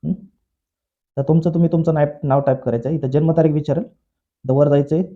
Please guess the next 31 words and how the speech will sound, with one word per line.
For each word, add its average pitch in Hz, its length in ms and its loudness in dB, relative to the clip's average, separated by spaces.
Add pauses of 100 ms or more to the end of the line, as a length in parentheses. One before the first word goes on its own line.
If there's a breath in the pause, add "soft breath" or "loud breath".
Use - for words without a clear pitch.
(320)
आपलं 120 200 -4
पहिलं 127 220 0
वर्ष 127 320 -2
टाकायचं 120 380 -4
आहे. 180 120 -8 (640)
तर 117 80 -6
मी 120 120 -2
माझं 120 280 -2
टाकतोय. 113 340 -4 (720)
ठीक 120 100 -10
आहे, 131 100 -6
हा - 560 -18
महिना 123 280 0
टाकायचा 120 320 -4
आहे, 123 40 -10
कुठल्या 117 240 -6
महिन्यामध्ये? 113 360 -2 (1080)
हां, 165 100 0 (300)
एप्रिल. 117 500 -4 (760)
ओके, 127 420 -12
एप्रिल 117 320 -4
दोन 113 180 -4
हजार, 110 200 -4 (840)
चलो, 107 180 -6
एकोणीसशे 113 420 -6
अठ्ठ्याण्णव. 110 540 -10
ओके, 127 160 -2 (140)
मी 120 100 -2
इथं 123 140 -2
टाकलेलं 123 340 -2
आहे 175 80 -4